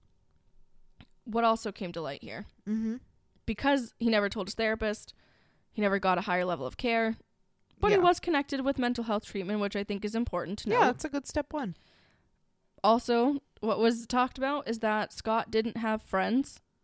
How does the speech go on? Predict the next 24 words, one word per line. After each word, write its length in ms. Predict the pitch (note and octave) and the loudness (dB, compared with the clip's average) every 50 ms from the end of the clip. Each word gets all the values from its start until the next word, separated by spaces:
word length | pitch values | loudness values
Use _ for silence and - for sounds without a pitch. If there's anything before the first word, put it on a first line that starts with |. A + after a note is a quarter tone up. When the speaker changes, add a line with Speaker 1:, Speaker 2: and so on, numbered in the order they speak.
| _ _ _ | _ _ _
Speaker 1:
He 300 | - - G#3+ G3 F#3 F#3 | -12 -8 -6 -6 -6 -4
didn't 340 | E3+ F#3 F3+ F3+ D#3+ - - | -6 -6 -6 -6 -8 -8 -8
have 200 | G3+ F3+ D#3+ - | -8 -8 -10 -10
a 40 | - | -4
girlfriend. 520 | - G3 G#3+ A3+ A3+ - A3 A3 A3 A3 | 0 0 0 0 0 -2 -2 0 0 0
I 60 | F#3+ | -2
don't 160 | F#3 F#3 - | -2 -4 -4
think 200 | - A3 G#3 G#3 | -4 -6 -6 -4
he 140 | - F3+ - | -6 -6 -6
ever 220 | - G3+ F#3+ F#3 G#3 | -6 -4 -4 -4 -4
had 160 | G#3+ G3+ F#3 | -4 -4 -4
a 40 | F#3+ | -4
girlfriend. 580 | - G3+ G#3 G#3+ A3 - A3+ A3 A3 A3+ A3+ - _ - - - - - - - - | -2 -2 -2 -2 0 -2 -2 -2 0 0 -2 -4 _ -16 -20 -20 -20 -20 -20 -6 -2
And 100 | A#3+ A#3+ B3 | 0 0 2
he 100 | C#4+ C4 | 2 0
still 340 | - - - A#3+ A#3+ C4 | -2 -2 -2 0 0 0
slept 340 | B3 - - A#3+ A#3+ A#3 - | -2 -4 -6 -6 -6 -4 -4
in 80 | A3+ A3 | -4 -4
the 80 | G#3 | -4
same 240 | G3+ - G3+ G3+ G#3 | -6 -6 -6 -6 -4
bed 180 | G3 F3+ F3+ E3 | -4 -4 -4 -4
as 100 | E3+ F#3 | -6 -8
his 120 | - - - | -10 -10 -10
parents. 540 | - A3 F#3 G#2+ G#2+ A#2 - - - - | -10 -10 -8 -8 -8 -8 -10 -12 -14 -18